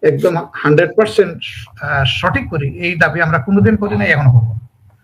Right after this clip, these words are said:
আমরা মানুষ, আমাদের ভুল ত্রুটি হতেই পারে, কিন্তু এই অতীত নিয়ে টানাটানি, খুচাখুচি, এটার অর্থ কি?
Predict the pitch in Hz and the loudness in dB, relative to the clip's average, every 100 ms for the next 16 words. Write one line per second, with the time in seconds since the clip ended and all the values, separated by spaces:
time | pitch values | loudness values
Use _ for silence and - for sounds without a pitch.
0 | _ _ _ - - 285 285 190 147 143 | _ _ _ -6 -2 0 2 0 2 0
1 | 180 185 165 170 165 165 156 180 160 120 | 0 -2 -2 -4 -6 0 2 2 2 2
2 | 110 - _ - - - _ _ _ - | 2 -4 _ -20 -20 -20 _ _ _ -20
3 | _ - - - 214 214 247 - - _ | _ -8 -8 0 2 4 2 0 -10 _
4 | _ - 190 196 196 294 262 240 214 208 | _ -4 0 2 2 2 2 2 2 2
5 | 214 202 202 160 196 202 190 196 185 - | 0 0 0 2 2 2 2 0 0 -2
6 | 165 - | -2 0